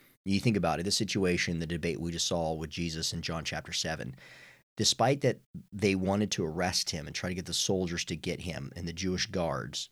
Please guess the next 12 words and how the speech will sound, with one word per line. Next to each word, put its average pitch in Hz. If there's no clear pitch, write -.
Jesus 131
still 127
returns 107
to 101
the 101
temple 85
literally 107
the 85
next 80
day 82
to 80
teach. -